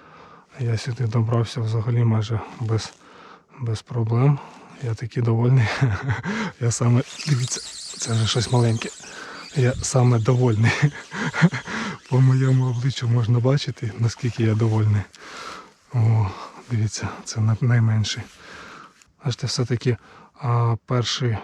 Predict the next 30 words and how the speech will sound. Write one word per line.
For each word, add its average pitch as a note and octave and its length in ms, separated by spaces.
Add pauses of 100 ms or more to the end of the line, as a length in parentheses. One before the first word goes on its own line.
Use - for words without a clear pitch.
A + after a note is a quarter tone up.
перші B2+ 320
клювання, A#2+ 460
перша A#2+ 360
риба A#2 260
була A#2 260
впіймана A#2 520
на A2+ 140
п'яти B2 280
грамах, A2+ 420
було A#2+ 340 (480)
декілька B2 480
таких A2+ 320
присмикувань, C3+ 680
тобто - 280
риба A#2 220
не A#2+ 120
встигала A2 580 (260)
заковтнути, A#2+ 720 (600)
атакувати, B2 760 (300)
тільки B2 300
на-, A#2+ 160 (180)
зменшив A#2+ 480
вагу, A#2+ 380 (680)
одразу A2+ 600
чітке - 340
клювання B2 440
риба, G#2+ 340
чітке - 340
клювання A#2+ 440
риба, G#2 320